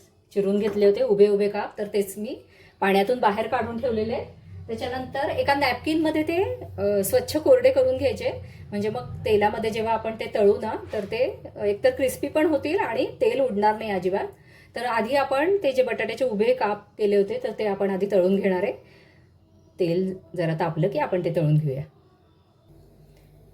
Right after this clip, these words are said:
हे उभे तळलेले बटाट्याचे काप आपण आता, आता आपण तळून घेऊया. तेल चांगलं गरम असलं पाहिजे, नाहीतर मग हे फार ऑइली होतात. हाय फ्लेमवर आपल्याला हे बटाट्याचे जे चिरलेले काप आहेत, तर ते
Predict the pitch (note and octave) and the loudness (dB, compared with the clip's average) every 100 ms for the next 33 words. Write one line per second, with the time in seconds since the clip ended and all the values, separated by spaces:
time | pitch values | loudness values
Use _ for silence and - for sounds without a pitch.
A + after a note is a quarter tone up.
0 | - - G3 A#3+ G3+ E3+ G3 G3+ G3 G3 | -14 0 2 2 0 4 4 4 2 2
1 | A3 D4+ - F#3+ E3+ E3 E3 E3 G3+ A3 | 2 0 -2 -4 -4 -6 -6 -6 -6 -4
2 | F#3+ F3 F3 D3+ D#3 - E3+ D#3 G3 C4 | -4 -4 -8 -8 -10 -6 -4 -2 -4 -4
3 | - G3+ - F#3 F3 G3+ G3+ G3 A3+ G4 | -10 -10 2 4 4 4 4 4 2 -2
4 | - - C4 D4+ C4+ A#3 B3+ C#4+ C4 C4 | -4 2 2 2 -2 0 0 4 4 4
5 | C4 C#4 B3+ A#3+ A#3 G4 B3+ G3+ G#3 A3 | 0 -2 -2 0 0 0 -2 -2 -4 -2
6 | G#3 G3+ G3 A#3 G3+ F#3+ G3 - G3+ G#3 | -4 -2 0 2 4 4 4 2 0 -2
7 | G4+ - - - - - - F#3+ G#3 - | -4 -8 -12 -12 -12 -14 -4 0 0 0
8 | A3 G#3+ G#3+ C#4 G#3 G3 G3 G3 G#3 - | 2 2 2 0 0 0 0 0 -2 -6
9 | - - - - F#3 D#3+ E3 F3+ F#3 F#3 | -10 -10 -10 -6 -4 -4 -2 -2 0 0
10 | G3 F#3+ - - - F#3+ G3 F#3 F#3 F#3+ | 0 0 -8 -10 -10 2 2 4 4 4
11 | F#3+ F3 E3+ - F#3 | 0 -2 -4 -4 -2